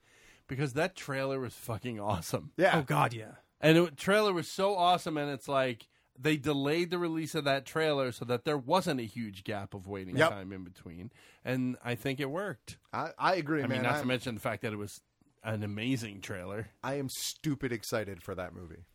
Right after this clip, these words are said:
Speaker 1: Agreed.
Speaker 3: I just, I mean, it, there's so much, just the, the Flash Gordon vibe of the trailer alone
Speaker 2: Oh, God,
Speaker 3: is,
Speaker 2: yeah.
Speaker 3: is, makes me so <laughs> happy.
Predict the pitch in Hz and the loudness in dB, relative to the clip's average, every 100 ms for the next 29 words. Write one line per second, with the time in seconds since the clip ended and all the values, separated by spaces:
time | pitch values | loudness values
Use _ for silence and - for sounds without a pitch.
0 | _ 113 95 90 90 95 185 220 214 202 | _ -12 -10 -14 -14 -10 -6 -2 -2 2
1 | 190 175 170 175 165 160 - 196 208 - | 6 6 4 2 2 2 4 4 4 2
2 | 196 - _ _ 170 - 190 160 240 - | -4 -6 _ _ -16 -14 -12 -2 0 2
3 | 190 139 143 143 - 190 208 175 - 165 | -2 -2 -4 -4 -2 2 2 2 2 4
4 | 160 151 139 143 135 131 - 147 135 131 | 4 4 4 2 2 -2 -2 0 2 0
5 | 123 127 131 117 135 123 - 120 143 113 | 0 2 2 2 0 -2 -4 -2 0 0
6 | 113 147 135 156 151 - 147 - 139 - | 0 -2 -4 -2 -4 0 -2 0 -2 -4
7 | - - - - - - - | -12 -16 -6 -4 -4 -4 -6